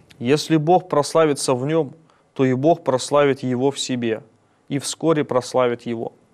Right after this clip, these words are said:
Дети, недолго уже быть мне с вами.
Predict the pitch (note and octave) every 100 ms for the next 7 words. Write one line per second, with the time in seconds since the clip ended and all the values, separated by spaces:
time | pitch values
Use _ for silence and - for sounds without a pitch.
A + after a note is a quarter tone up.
0 | _ _ _ _ _ _ _ _ A#2+ C3+
1 | F3+ - A#2+ C#3 _ _ _ _ _ -
2 | C#3+ D3 E3+ F#3 E3+ D#3+ D3 D3 D3 D3
3 | C3+ B2+ B2+ A#2+ G#2+ B2+